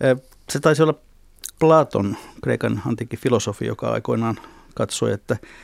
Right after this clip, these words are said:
kukaan ei saisi olla neljää kertaa köyhintä rikkaampi.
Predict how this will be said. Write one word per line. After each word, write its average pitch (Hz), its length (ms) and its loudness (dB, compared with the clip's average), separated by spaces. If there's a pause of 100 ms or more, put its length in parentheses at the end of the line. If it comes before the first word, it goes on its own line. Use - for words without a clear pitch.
(140)
kukaan 131 320 2
ei 113 100 2
saisi 123 240 2
olla 120 140 2
neljää 127 520 2
kertaa 104 540 -2 (100)
köyhintä 107 640 2
rikkaampi. 104 840 -10